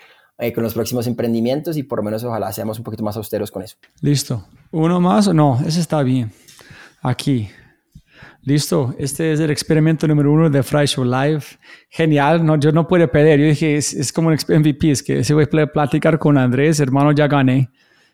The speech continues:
Speaker 2: Entonces, siempre gana más plata, no más tiempo. A la audiencia, gracias por su tiempo. Fue divino.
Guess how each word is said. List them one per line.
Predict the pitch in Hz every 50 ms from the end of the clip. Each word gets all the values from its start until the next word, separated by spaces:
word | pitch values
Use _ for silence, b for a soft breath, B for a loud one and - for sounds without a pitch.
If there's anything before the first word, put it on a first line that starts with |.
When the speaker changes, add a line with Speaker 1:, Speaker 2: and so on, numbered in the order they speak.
| - -
Speaker 2:
Entonces, | 139 127 117 - 143 135 135 120 - 139 135 131 131 123
siempre | - - 156 143 156 147
gana | 147 147
más | 147 147 139
plata, | - - 139 139 135 - 147
no | 143 139
más | 139 139 127 -
tiempo. | - - 139 143 143 143 - 147
A | 143 135
la | 131
audiencia, | 131 123 127 135 139 143 139 - - 147
gracias | 123 143 143 135 -
por | - 143 131
su | - 139 135
tiempo. | - - 143 147 151 147 - - 165 170 180 180 - b b b b _
Fue | - - - 151 143 143
divino. | 131 135 127 113 120 131 143 147 160 175 202 262